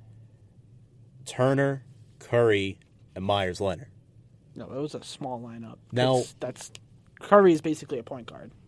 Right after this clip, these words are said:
Speaker 1: My problem,
Speaker 2: Two guard at best.
Speaker 1: my problem is this. Seth Curry had a fantastic game, by the way. Four seven
Speaker 2: Oh.
Speaker 1: from deep, sixteen points.
Speaker 2: He, just defensively, like, towards the end of the game when the Blazers were still up,
Speaker 1: Created
Speaker 2: he,
Speaker 1: turnovers.
Speaker 2: he created turnovers. He, it really looked like they were playing backyard, their backyard in Charlotte,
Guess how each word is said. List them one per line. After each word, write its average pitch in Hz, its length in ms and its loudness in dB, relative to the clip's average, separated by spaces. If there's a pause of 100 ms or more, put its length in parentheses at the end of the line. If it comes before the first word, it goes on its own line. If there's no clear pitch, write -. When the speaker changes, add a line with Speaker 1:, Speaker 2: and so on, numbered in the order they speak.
(120)
Speaker 1:
My 156 400 0
problem, 214 420 0
Speaker 2:
Two 262 80 -2
guard 214 200 -4
at 180 160 -12
best. - 440 -14
Speaker 1:
my 143 140 0
problem 214 360 0
is 113 100 -4
this. 110 160 -2
Seth 185 240 -4
Curry 151 200 4
had 101 80 4
a - 20 -4
fantastic - 580 -4
game, 101 220 -4
by 82 140 -6
the 82 80 -8
way. 82 140 -8
Four 127 280 2
seven 123 300 0
Speaker 2:
Oh. - 20 -2
Speaker 1:
from 98 160 -8
deep, 95 220 -8
sixteen 123 520 -6
points. 101 300 -4
Speaker 2:
He, 262 280 0 (140)
just 175 160 -8
defensively, 156 560 -2
like, 123 220 -12
towards 165 220 0
the 180 40 -4
end 175 80 -4
of 160 40 -6
the 143 80 -4
game 135 280 -6
when 135 280 -8
the 135 60 -14
Blazers 139 360 -8
were 135 60 -12
still - 320 -12
up, 151 180 -8
Speaker 1:
Created 95 240 -4
Speaker 2:
he, 185 60 0
Speaker 1:
turnovers. 151 380 -2
Speaker 2:
he 160 320 -6 (100)
created 165 300 -4
turnovers. 165 480 0
He, 135 180 -8 (480)
it 170 180 -2
really 185 240 2
looked 175 220 0
like 156 140 0
they 160 60 -2
were 147 100 -2
playing 160 260 -4
backyard, 156 460 -4
their 180 120 4
backyard 156 460 -2
in 143 120 -8
Charlotte, 156 380 -2